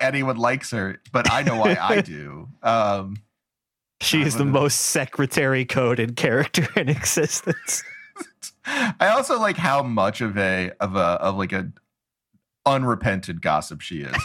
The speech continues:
Speaker 1: <laughs> to the point where in the, in the last episode we're gonna watch, uh, we're gonna talk about, like, she comes into the, the changing room and they're like, "Oh,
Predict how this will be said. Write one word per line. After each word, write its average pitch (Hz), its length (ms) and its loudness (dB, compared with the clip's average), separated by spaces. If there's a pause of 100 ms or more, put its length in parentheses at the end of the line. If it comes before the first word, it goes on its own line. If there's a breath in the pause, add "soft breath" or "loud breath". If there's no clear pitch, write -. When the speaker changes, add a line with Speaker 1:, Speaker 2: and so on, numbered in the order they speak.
(200 loud breath)
Speaker 1:
<laughs> - 280 -20
to 165 100 2
the 151 80 0
point 143 240 2
where 131 160 2
in 117 140 0
the, 110 240 2
in 110 140 0
the 95 320 2
last 107 300 2
episode 98 360 -4
we're 90 80 -2
gonna 87 160 0
watch, 85 520 0
uh, 78 380 2
we're 101 80 -6
gonna 92 140 -2
talk 95 200 0
about, 90 380 -2
like, 147 240 -2 (160)
she - 160 -2
comes 117 240 0
into 120 180 -4
the, 90 380 0
the 110 80 -4
changing 92 400 -2
room 90 140 -4
and 80 80 -6
they're 87 100 -2
like, 107 220 -4
"Oh, 107 500 2